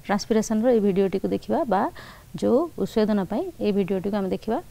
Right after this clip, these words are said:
କେମିତି ଏଥିରେ ଜଳ ସଂସ୍-, ମାଟିରୁ ଶୋଷି ହେଇକରି ଉଦ୍ଭିଦର ବିଭିନ୍ନ ଅଂଶକୁ ଯାଏ ଏବଂ ସେଠୁ ଯାଇକରି ପତ୍ରରୁ କେମିତି ଉତ୍ସେଦନ ହେଇକରି ଯାଇଥାଏ ଦେଖିବା ଆମେ। ଏଇ ଚିତ୍ରରେ ଆମେ ଦେଖିବା,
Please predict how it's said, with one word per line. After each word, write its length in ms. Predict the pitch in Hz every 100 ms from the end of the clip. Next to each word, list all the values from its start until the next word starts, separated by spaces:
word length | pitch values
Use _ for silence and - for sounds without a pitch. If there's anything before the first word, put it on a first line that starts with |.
| -
କେମିତି 300 | 190 190 262
ଏଥିରେ 300 | 233 - 202 330 - - - -
ଜଳ 240 | 185 180 185 269 - - - - - - - - - - - -
ସଂସ୍-, 420 | - 208 196 - 208 - -
ମାଟିରୁ 380 | 202 190 - 208 381 - -
ଶୋଷି 340 | 214 196 220
ହେଇକରି 340 | 196 175 185 339 - - - -
ଉଦ୍ଭିଦର 380 | 196 170 190 185 190
ବିଭିନ୍ନ 300 | 180 196 196
ଅଂଶକୁ 420 | 185 185 208 185
ଯାଏ 240 | 175 175 240 349 - - -
ଏବଂ 220 | - 202 330 -
ସେଠୁ 260 | - 208 -
ଯାଇକରି 380 | 180 175 190 180
ପତ୍ରରୁ 520 | 220 175 - 185 180 262 - - - -
କେମିତି 320 | - 180 247 359 - -
ଉତ୍ସେଦନ 440 | 220 196 214 196 202
ହେଇକରି 360 | 190 180 196 269 - - -
ଯାଇଥାଏ 400 | 190 156 139 - 247
ଦେଖିବା 320 | 202 - 180
ଆମେ। 160 | 202 - - -
ଏଇ 100 | 226
ଚିତ୍ରରେ 320 | 254 247 247 247
ଆମେ 120 | 240
ଦେଖିବା, 300 | 202 - 233